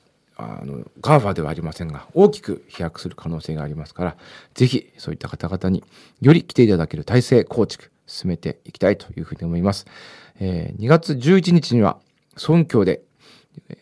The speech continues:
今年の四月に行われますジーセブン環境大臣会合のプレイベントということで、小泉進次郎元環境大臣がお越しくださって、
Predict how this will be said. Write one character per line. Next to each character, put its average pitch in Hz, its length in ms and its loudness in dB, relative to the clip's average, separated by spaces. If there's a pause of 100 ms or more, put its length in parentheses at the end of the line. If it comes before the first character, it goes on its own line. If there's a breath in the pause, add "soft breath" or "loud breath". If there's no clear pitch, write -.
(120)
今 - 100 -16
年 160 160 2
の 160 80 4
四 - 140 -2
月 190 200 4
に 110 140 2
行 101 120 -2
わ 87 200 0
れ 85 80 -2
ま 82 140 -4
す - 160 -14 (240)
ジ 175 240 2
ー 165 60 2
セ 180 200 2
ブ 117 100 0
ン 82 100 -4 (200)
環 160 180 2
境 165 460 4
大 127 340 2
臣 120 280 -4 (200)
会 113 180 0
合 90 180 -2
の 98 180 0 (500 loud breath)
プ - 100 -2
レ 175 180 2 (200)
イ 135 80 -2
ベ 139 120 4
ン 123 80 0
ト 95 100 -8
と - 80 -8
い 87 80 -2
う 85 40 -4
こ - 120 -16
と 80 140 -14
で、 104 260 2 (460 soft breath)
小 156 160 4
泉 117 400 0
進 156 260 0
次 120 80 0
郎 95 140 2
元 95 420 -4
環 92 240 -6
境 90 220 -6
大 90 180 -4
臣 85 200 -8
が 95 200 -2 (180)
お - 60 -14
越 92 160 -8
し - 180 -16 (140)
く - 80 -20
だ 85 80 -10
さ - 140 -16
っ - 20 -20
て、 - 340 -8